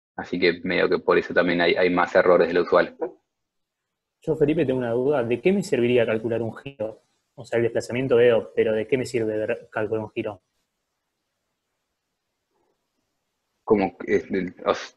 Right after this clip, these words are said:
Speaker 1: ¿por
Speaker 2: En la
Speaker 1: qué
Speaker 2: vida real,
Speaker 1: ves
Speaker 2: ¿de qué me
Speaker 1: un,
Speaker 2: sirve calcular?
Speaker 1: eh, en realidad, o sea, te sirven generalmente, calculás generalmente más desplazamientos que giros, eh, pero hay ciertas cosas donde el giro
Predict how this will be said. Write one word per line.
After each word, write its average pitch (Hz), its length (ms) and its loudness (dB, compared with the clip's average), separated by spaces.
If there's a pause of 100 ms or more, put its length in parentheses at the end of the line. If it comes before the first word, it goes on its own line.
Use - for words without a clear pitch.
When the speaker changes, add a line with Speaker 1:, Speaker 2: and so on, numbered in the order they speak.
Speaker 1:
¿por 95 260 0
Speaker 2:
En 117 180 -8
la 117 80 2
Speaker 1:
qué 123 60 6
Speaker 2:
vida 120 100 6
real, 117 120 6
Speaker 1:
ves 110 80 -2
Speaker 2:
¿de 107 80 -4
qué 120 60 0
me 120 60 4
Speaker 1:
un, 120 80 6
Speaker 2:
sirve 110 140 -2
calcular? 107 280 -4
Speaker 1:
eh, 101 280 6
en 95 200 0
realidad, 98 240 4
o - 40 -2
sea, 98 120 -6
te 101 100 2
sirven 147 380 6
generalmente, 131 400 6
calculás 113 500 4
generalmente 120 800 6
más 110 240 4
desplazamientos 104 560 2
que - 120 0
giros, 143 460 2 (1000)
eh, 95 600 6
pero 95 320 8
hay 107 140 6
ciertas 120 400 2
cosas 117 280 4
donde 90 180 4
el 85 80 2
giro 107 520 6